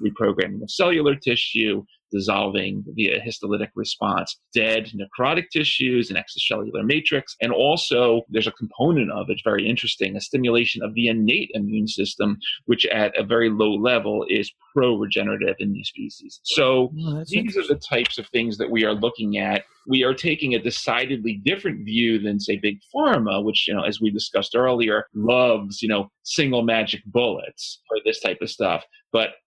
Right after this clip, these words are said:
Speaker 1: I will tell you now, and this will be true today and a thousand years from now, you will never <laughs> be able to solve something like complex regeneration with a single magic bullet.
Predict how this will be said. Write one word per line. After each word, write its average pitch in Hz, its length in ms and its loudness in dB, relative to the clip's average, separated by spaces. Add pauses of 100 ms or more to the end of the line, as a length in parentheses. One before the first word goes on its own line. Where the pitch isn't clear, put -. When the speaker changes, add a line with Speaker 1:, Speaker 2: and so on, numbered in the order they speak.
(160)
Speaker 1:
I 123 60 2
will 123 140 -2
tell 147 180 2
you 127 120 2
now, 117 480 2
and 110 100 2
this 110 160 -4
will 113 100 -4
be 110 240 2
true 127 220 2
today 110 340 2
and 104 80 -4
a 107 60 -10
thousand 110 400 0
years 107 240 0
from 104 180 -2
now, 101 320 -2 (260)
you 123 140 4
will 139 120 6
never 123 580 2 (180)
<laughs> 156 400 -10
be 139 180 2
able 131 260 0
to 135 60 -2
solve 110 340 0
something 113 360 -4
like 113 180 2
complex 113 560 0
regeneration 104 640 0
with 92 80 -6
a 95 60 -12
single 98 260 -4
magic 95 400 -2
bullet. 95 260 -8